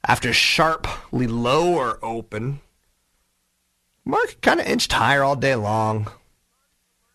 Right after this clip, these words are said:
as it has in the past six months. It wants to go higher, but you know what? There's just not gonna be enough good news right now. Or if there is, I don't see it yet.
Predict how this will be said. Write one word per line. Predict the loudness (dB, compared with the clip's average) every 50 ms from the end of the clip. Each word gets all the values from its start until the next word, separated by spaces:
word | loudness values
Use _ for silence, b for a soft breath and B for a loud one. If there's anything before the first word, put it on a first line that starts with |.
| -6
as | -2 0 0 0
it | 0 0
has | 2 2 2 2 0 0
in | 0 -2
the | -2 -2
past | -2 0 0 0 2 0 0
six | -2 -2 -2 -2 0
months. | 0 0 0 0 -2
It | -4 -4 -4
wants | -4 -4 -2 -2 -2 -2 -2 -4 -6
to | -8 -6
go | -2 0 0 0 2
higher, | 0 -2 -2 -2 -2 -2 -4 -4
but | -6 -10 -12 -6 -2
you | 0
know | 0 2
what? | 2 0 0 -2 -2
There's | -2 -2 -2 -4
just | -4 -2 0 0 0 0 -2
not | -2 0 0 0 0 -2
gonna | -2 -2 -2 -2
be | -2 -2 -2
enough | -2 -2 -4 -4 -6 -6
good | -4 -4 -4 -2
news | -2 -4 -4 -6 -6 -8 -8
right | -10 -10 -10 -10
now. | -12 -12 -10 -12 -12 -8
Or | -4 0 0 0
if | 0 0
there | 0 0 2
is, | 2 2 2 0
I | 0
don't | -2 -2 -2 -2
see | -2 -2 -2 -4
it | -6 -8
yet. | -14 -18 -18 -18 -20